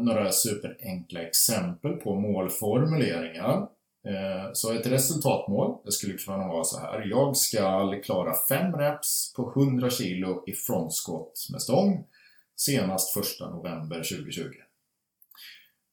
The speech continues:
Okej, det är specifikt, det är frontsquat med stång. Det är mätbart, det är hundra kilo. Det är accepterat, ja, det ligger i linje med vad jag vill och det är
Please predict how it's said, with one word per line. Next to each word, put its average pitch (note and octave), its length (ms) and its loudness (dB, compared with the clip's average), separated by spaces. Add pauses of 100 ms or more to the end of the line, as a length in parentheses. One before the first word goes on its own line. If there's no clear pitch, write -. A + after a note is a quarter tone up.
(160)
Okej, B2 380 4
det F#2 60 0
är F#2 40 0
specifikt, - 640 0
det G2+ 60 -4
är F#2 60 -2
frontsquat G#2 440 -2
med F2+ 100 -6
stång. F2 340 -4 (420)
Det F2+ 80 -8
är F#2+ 60 -2
mätbart, - 640 -2
det G#2 100 -6
är F#2 40 -6
hundra G2 260 -4
kilo. F2 420 -6 (600)
Det G#2 120 -2
är F#2+ 100 2
accepterat, G#2 720 -2
ja, A#2+ 360 -2
det A#2 240 0
ligger G#2 220 -2
i G#2 40 -2
linje G#2+ 340 0
med G2+ 320 0 (120)
vad G2 160 0
jag G2 160 2
vill G2+ 280 -4
och G2 140 -2
det G2 180 -4
är F#2+ 220 -2